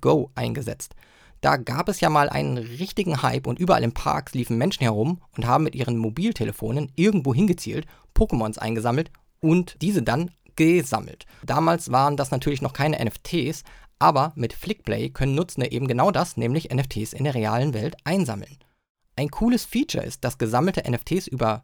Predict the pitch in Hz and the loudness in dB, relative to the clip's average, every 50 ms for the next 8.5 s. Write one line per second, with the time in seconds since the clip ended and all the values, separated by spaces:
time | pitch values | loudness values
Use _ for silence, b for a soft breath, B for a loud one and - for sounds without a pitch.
0 | _ _ _ - 151 165 - 175 160 156 - 151 - - 113 117 135 175 180 175 | _ _ _ 2 2 2 2 0 -2 -2 -4 -6 -6 -4 -2 0 0 0 0 -2
1 | - - 185 147 - 123 120 - - 107 - - 156 175 180 180 B B B B | -4 -4 -4 -4 -4 -4 -6 -8 -8 -6 2 6 6 6 6 4 B B B B
2 | B B B - 151 135 131 123 127 135 151 190 214 196 127 113 107 - - 113 | B B B -4 0 0 2 2 4 6 6 6 6 6 4 2 -2 -2 -2 -2
3 | 117 110 - - 110 - 110 107 110 110 - - 113 123 165 196 b b b b | -2 -2 -4 -4 -4 -2 -4 -4 -4 -4 -2 0 0 0 0 -2 b b b b
4 | b _ _ - 120 117 117 117 - - 117 123 165 196 220 202 - - 190 185 | b _ _ -2 0 0 0 0 -2 -4 -2 0 2 4 4 4 4 2 0 0
5 | - 165 165 165 165 - - 160 165 - - - 151 160 - - 156 151 147 - | 2 2 4 4 4 4 2 2 0 0 0 0 2 2 2 2 0 0 0 0
6 | - 160 175 185 196 - - - 147 147 - 95 123 139 - - - 147 147 - | 0 2 2 2 2 0 -2 -2 -2 -2 0 -2 -2 -2 -2 -4 -4 -4 -4 -2
7 | 123 123 131 135 135 117 110 117 - 135 143 160 139 - - - 139 180 196 175 | -2 -2 0 0 2 0 0 0 2 2 0 0 -2 -6 -4 0 2 4 4 4
8 | 120 113 107 - - - 104 - - | 2 0 -2 -6 -10 -10 -10 -10 -12